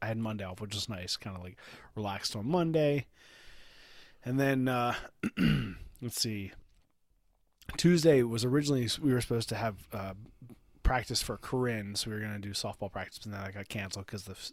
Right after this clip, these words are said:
the fields were s-, kind of wet. So Tuesday wasn't too bad, but then yesterday I went to work in the morning. I had to leave work early 'cause I actually went to a high school fair,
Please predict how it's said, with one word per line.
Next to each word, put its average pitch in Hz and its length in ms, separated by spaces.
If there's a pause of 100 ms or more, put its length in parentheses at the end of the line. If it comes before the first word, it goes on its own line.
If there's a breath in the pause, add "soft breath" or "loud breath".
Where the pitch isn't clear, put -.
the 98 100
fields 95 380
were 95 80
s-, - 140
kind 95 260
of - 180 (280)
wet. 104 360
So 98 300 (680 loud breath)
Tuesday 165 280
wasn't 127 260
too 120 80
bad, 110 200
but 107 100
then 107 320
yesterday 113 760 (200 loud breath)
I 123 40
went 131 200
to 131 80
work 120 260
in 117 80
the 110 60
morning. 143 520 (340 loud breath)
I 127 40
had 127 80
to 120 60
leave 143 220
work 131 260
early 127 280
'cause 110 140
I 104 80
actually 110 240
went 104 240
to 117 120
a 92 40
high 113 220
school 110 260
fair, 101 520